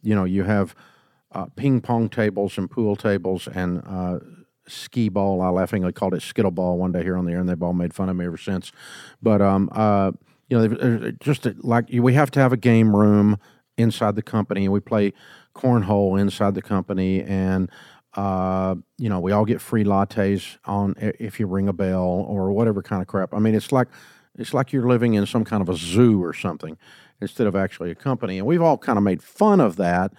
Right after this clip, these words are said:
um, although I do it all now. And, um, uh, a-, and the guys on How Money Works have really taken corporate America to task about this, because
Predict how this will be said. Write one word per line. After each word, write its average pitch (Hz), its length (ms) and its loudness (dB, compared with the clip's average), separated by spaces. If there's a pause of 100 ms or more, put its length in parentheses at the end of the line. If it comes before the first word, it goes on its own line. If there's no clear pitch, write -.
(400)
um, 101 540 2
although 131 260 6
I 107 120 4
do 127 200 4
it 101 60 6
all 82 160 0
now. 85 280 -2 (280)
And, 135 380 4
um, 117 560 4 (1400)
uh, 117 380 0 (600)
a-, - 180 -6
and 127 260 0
the 131 80 0
guys 175 340 4
on 160 160 6
How 135 220 4
Money 127 240 6
Works 98 380 0
have 117 240 -4
really 135 300 4
taken 110 480 0
corporate 113 340 -2
America 101 360 0
to 85 100 -4
task - 460 -4
about 87 240 -2
this, 92 180 -4
because 123 800 2